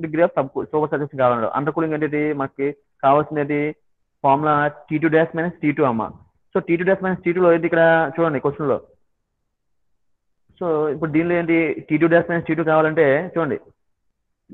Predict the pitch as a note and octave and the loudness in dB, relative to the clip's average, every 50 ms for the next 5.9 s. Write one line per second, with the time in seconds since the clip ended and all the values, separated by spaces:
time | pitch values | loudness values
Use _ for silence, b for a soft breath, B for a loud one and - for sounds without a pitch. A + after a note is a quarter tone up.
0 | - - A#2 C3 D3+ D3 - E3+ D3+ D3+ D#3 - - - _ F3 D#3+ F#3 G3+ F3+ | -10 -8 -6 -6 -4 -2 -2 0 0 0 -2 -4 -8 -10 _ -6 0 0 0 0
1 | F3+ F3+ F3+ D#3+ C#3+ C#3 D3 D3+ D3+ D3+ C#3 C#3 C#3+ C3+ A#2+ A2 - - - - | 0 -2 0 2 4 4 4 2 0 0 0 2 4 4 2 2 0 -8 -18 -20
2 | _ _ _ _ _ _ _ _ _ D#3+ D#3+ D#3 C#3 - F3 F3+ F3 - F3 E3 | _ _ _ _ _ _ _ _ _ 0 0 0 2 2 2 2 2 0 -2 -2
3 | D#3+ D#3+ E3+ E3+ E3 - F3 E3+ E3 E3 E3+ E3 - - - _ _ _ _ - | 0 2 2 2 2 2 0 2 2 2 0 -2 -8 -16 -20 _ _ _ _ -20
4 | - - - - _ - _ D3+ D3 D3+ D3 E3+ D#3+ E3 D#3+ C3+ A2+ G#2 - A#2+ | -20 -20 -20 -20 _ -10 _ -2 -2 0 0 0 2 2 2 2 2 0 -2 -4
5 | G#2 G2+ - - - - - _ _ _ _ _ _ _ D#3 D3+ F3 D#3+ | -4 -4 -6 -8 -14 -20 -20 _ _ _ _ _ _ _ -4 -4 -4 -4